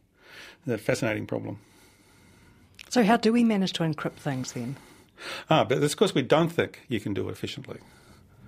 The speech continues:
Speaker 2: Okay.
Speaker 1: So <laughs>
Speaker 2: But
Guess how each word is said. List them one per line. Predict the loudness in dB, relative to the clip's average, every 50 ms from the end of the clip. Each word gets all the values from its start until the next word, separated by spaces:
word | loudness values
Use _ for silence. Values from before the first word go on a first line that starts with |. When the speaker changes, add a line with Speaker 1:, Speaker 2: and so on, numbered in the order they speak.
| -20 -20 -4 2
Speaker 2:
Okay. | 4 4 6 6 6 4 4 4 2 -2 -8 -16 -20 _ _ _ _ _ _ _ -16 -8
Speaker 1:
So | -4 -2 -2 -2 -2 -4 -2 0 0 0 0 -4 -6 -4 -4 -4 -4 -4 -2 -2 -2
<laughs> | -2 -2 -6 -8 -4 -4 -4 -4 -6 -6 -6 -4 -4 -4 -8 -8 -10 -8 -6 -4 2 4
Speaker 2:
But | 4 4 4 2 0 -2 -4